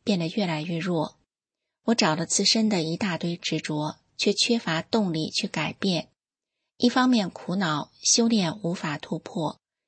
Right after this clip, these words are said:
一方面又被执着心支配，心里又苦又累。我遇到了 A 同修，A 同修说的他自己在修炼上的努力让我敬佩，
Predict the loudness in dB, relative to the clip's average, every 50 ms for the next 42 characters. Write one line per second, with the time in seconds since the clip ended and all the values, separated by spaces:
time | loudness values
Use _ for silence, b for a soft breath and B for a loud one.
0 | _ _ 0 2 2 2 2 2 2 2 2 2 2 0 0 0 0 0 -2 -2
1 | -2 -2 -2 -2 0 -2 -2 0 2 2 2 2 2 0 -2 -4 -4 -2 -2 -2
2 | -4 -6 -4 -2 -2 -4 -4 -8 _ _ _ _ _ _ 0 2 4 4 4 2
3 | 0 0 -2 -4 -4 -2 -2 -2 -2 -2 -4 -8 -10 -6 -6 -6 -6 -4 -4 -4
4 | -4 -4 -2 -2 -2 -2 -2 -4 -8 _ _ _ _ _ _ _ _ _ _ _
5 | _ _ _ _ _ _ _ _ _ _ _ _ _ _ _ _ _ 0 2 4
6 | 6 6 6 6 4 2 2 0 0 2 0 0 0 -2 -4 -6 -2 0 2 2
7 | 2 2 0 -2 -6 _ _ _ _ _ _ _ _ 2 4 4 4 4 2 0
8 | 2 2 0 0 0 0 2 2 2 2 2 0 -2 -2 -4 -4 -4 -2 0 -2
9 | -2 0 0 -2 0 0 0 0 0 0 2 2 2 2 0 0 -2 -2 -2 -2
10 | -2 -2 -2 -2 -2 -2 -2 -2 0 -2 -2 -2 -4 -4 -4 -2 -2 -2 -2 0
11 | 0 0 0 -2 -6 -6 -6 -4 -2 -4 -4 -6